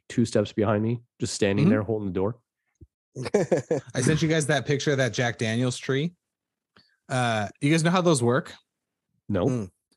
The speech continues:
Speaker 2: So they have, they make those giant Christmas trees out of actual Jack Daniel's barrels. I love Jack Daniel's.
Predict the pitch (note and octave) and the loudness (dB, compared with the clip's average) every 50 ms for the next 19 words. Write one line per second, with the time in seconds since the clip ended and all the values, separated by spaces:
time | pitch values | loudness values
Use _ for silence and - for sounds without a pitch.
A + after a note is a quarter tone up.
0 | _ - - - - _ _ - - E3 D#3 D3+ D3 C#3+ C#3+ C#3 - - _ _ | _ -20 -20 -20 -20 _ _ -4 0 2 2 4 4 4 2 2 0 -4 _ _
1 | _ _ _ _ _ _ _ _ _ _ _ _ _ _ _ _ _ _ _ _ | _ _ _ _ _ _ _ _ _ _ _ _ _ _ _ _ _ _ _ _
2 | _ _ - A#2 C#3+ C#3+ C#3 C3 D3+ D3+ D#3 D#3+ D#3+ C#3 B2+ C3+ C#3 C3+ C3+ C#3+ | _ _ -6 -2 0 0 0 0 0 0 0 0 0 0 0 0 2 2 4 2
3 | D3+ D3+ D3 - D3+ C3 A#2 G2 F#2 - B2+ A#2+ B2+ D3+ D#3+ C3+ - E3 D#3 C#3 | 2 0 0 2 2 2 2 0 -2 -2 -2 0 0 0 0 -2 -2 -2 -2 0
4 | - D3 B2 - C3 A#2+ A#2 G#2+ A2+ A2 A#2 B2 B2+ B2 A2+ A2+ A2+ A2 - - | 0 -2 -2 -2 -2 -2 -2 -2 -2 -4 -2 -2 -2 -2 0 -2 -2 -4 -4 -2
5 | C3 A#2 G#2+ G2+ G#2 G#2 G2+ G2 A#2+ G#2+ G2+ G2+ G#2 F#2+ F2+ - G2 F2+ F2+ F2+ | 0 0 0 0 -2 -4 -4 -4 -2 -2 -2 -2 -2 -4 -4 -4 -4 -4 -4 -4
6 | - G2+ G#2 A2+ A2+ G#2+ A2 G#2+ G#2 G2 - G#2 G2+ G2 G2+ G#2+ A#2 B2+ - | -4 -2 -2 -2 -2 -2 -2 -2 -2 -4 -4 -4 -4 -4 -4 -4 -6 -6 -8